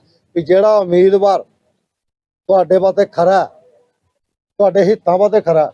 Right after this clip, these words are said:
ਖੜਾ, ਮਤਲਬ ਖੜਾ ਹੁੰਦਾ, ਉਹਦੀ ਸਪੋਰਟ ਕਰੋ, ਉਹਦੀ ਸਪੋਰਟ ਕੀਤੀ ਜਾਵੇ। ਲੇਕਿਨ ਅੱਜ ਪੰਜਾਬ ਦੇ ਵਿੱਚ ਕੀ ਹੈ, ਤੁਸੀਂ ਦੇਖ ਹੀ ਰਹੇ ਹੋ, ਜਦੋਂ ਸਾਡਾ ਮੀਡੀਆ ਟੋਟਲ ਪੱਧਰ ਤੇ ਇੱਕ ਤਰਫਾ ਹੋ ਕੇ ਲਿਖਣਾ ਸ਼ੁਰੂ ਕਰੇਗਾ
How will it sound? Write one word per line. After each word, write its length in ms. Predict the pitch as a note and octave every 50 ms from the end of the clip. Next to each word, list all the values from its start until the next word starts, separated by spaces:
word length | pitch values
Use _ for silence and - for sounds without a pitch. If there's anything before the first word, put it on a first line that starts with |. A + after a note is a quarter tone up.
| _ _
ਖੜਾ, 240 | - E3 D#3+ - - E3
ਮਤਲਬ 240 | E3+ E3+ F3+ F3+ -
ਖੜਾ 140 | F3 F#3 G#3
ਹੁੰਦਾ, 280 | G3+ E3+ D3 A#2+ G2+ - _ _ _ _ _ _ -
ਉਹਦੀ 200 | A#3+ B3 C4+ A3
ਸਪੋਰਟ 320 | F3 C#3+ E3+ D#3+ C3+ B2+
ਕਰੋ, 180 | A#2+ G2 E2+ - _ _ _ _ _ _ _ _ _ _ _ _ _ _ _ _ _ _ _ _ _ _ _ _ _ _ _ _ _ _ _
ਉਹਦੀ 180 | F#3+ G#3+ B3+ C4+
ਸਪੋਰਟ 320 | - F#3 F#3 G3 F#3+ F#3
ਕੀਤੀ 220 | F#3+ F#3 C#3+ F#3+ G3
ਜਾਵੇ। 200 | E3+ B2+ G#2 G#2
ਲੇਕਿਨ 680 | F#2 - _ _ _ _ _ _ _ - G3+ A#3 A#3+ A3+ G#3+
ਅੱਜ 120 | F#3+ B3
ਪੰਜਾਬ 380 | - A3 A3 G#3 G3+ G3+ G#3+ G#3+
ਦੇ 60 | A3+
ਵਿੱਚ 180 | A3+ A3 -
ਕੀ 220 | F3 F3+ F#3+ F3+ D#3
ਹੈ, 80 | G#2+ - _ _ - G2 - _ _ _ _ _ _ _ _ _ _ -
ਤੁਸੀਂ 180 | G#3+ E3+ B3 A3+
ਦੇਖ 240 | F3+ G#3 G#3 G#3+ G#3+
ਹੀ 100 | B3 A#3+
ਰਹੇ 80 | A#3
ਹੋ, 120 | G#3+ - - _ - - _ _ _ - - _ _ _ _ _ _ -
ਜਦੋਂ 220 | A3 A#3 C4+ C#4
ਸਾਡਾ 200 | B3 A3+ G3+ A#3+
ਮੀਡੀਆ 680 | G#3+ G3+ G3 F#3+ G3 G#3+ B3 C4 D4 C#4 C#4+ G#3+ - - _ _ _ _ _ _ -
ਟੋਟਲ 500 | A#3 B3+ B3+ - _ C#4+ D4 C#4+ C#4 - - _ _ _ _ _ _ _ _ _ _ _ _ _ _ _ _ _ _ _ _ -
ਪੱਧਰ 260 | G3+ F#3+ F3+ B3 A#3+
ਤੇ 160 | - A#3 G#3 G3 E3+ - _ _ _ _ _ _ _ _ _ _ _ -
ਇੱਕ 160 | G3 - G#3
ਤਰਫਾ 440 | G3 - - F3+ E3+ E3+ F3 G#3+ G#3+
ਹੋ 40 | F3+
ਕੇ 100 | E3 E3+
ਲਿਖਣਾ 280 | E3+ E3 D#3 E3+ F3
ਸ਼ੁਰੂ 200 | E3 F3+ F#3 G3
ਕਰੇਗਾ 400 | F#3+ F3 E3 F3 F#3+ G3+ F#3 -